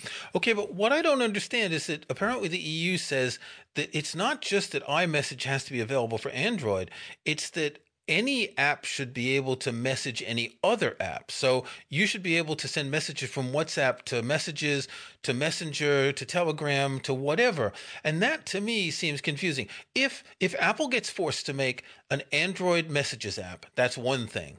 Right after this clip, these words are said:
right? It's still got that security. But are we really gonna have people sending messages from any app to any other app?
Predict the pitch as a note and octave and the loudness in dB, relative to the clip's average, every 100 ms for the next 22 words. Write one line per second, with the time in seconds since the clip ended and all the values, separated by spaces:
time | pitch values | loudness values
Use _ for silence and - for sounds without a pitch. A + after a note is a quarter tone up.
0 | - A2 A#2+ D3 - - - C3+ - - | -8 0 0 0 -8 -20 -6 -4 -4 0
1 | G3 F#3+ F3 D#3 D3+ B2+ - - D#3+ A#2+ | 2 2 2 2 4 2 2 0 4 4
2 | F#2+ - - - D#3 - _ - D3+ D#3+ | 2 -6 -8 0 0 0 _ 2 4 4
3 | D3+ A3 D#4+ C#4 G3 G3+ G#3+ E3+ - F3 | 2 2 2 2 0 0 -2 -2 -4 0
4 | F#3 D#3+ D#3 D#3+ D#3+ E3 - C3+ - D3+ | 0 0 -2 -2 -4 -4 -4 -8 -2 0
5 | E3+ F#3+ C#3+ D3 E3 - - B2 - F3 | 0 0 2 0 0 -6 -4 -4 4 4
6 | - G#2 A#1+ - | 4 -2 -6 -12